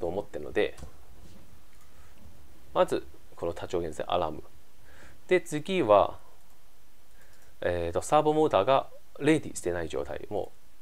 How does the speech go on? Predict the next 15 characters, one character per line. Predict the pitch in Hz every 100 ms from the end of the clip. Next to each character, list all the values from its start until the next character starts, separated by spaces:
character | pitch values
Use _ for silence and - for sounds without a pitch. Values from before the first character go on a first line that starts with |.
| -
見 | 101
ま | 90
す。 | 85 - - - - -
な | 82
の |
で、 | 80 110 - - -
I | - 104 95
serve | - 95 82 85
ready | 82 80 - - - - - - -
が | 165 - 117
not | 123 - -
し | -
て | -
る | -
時 | - -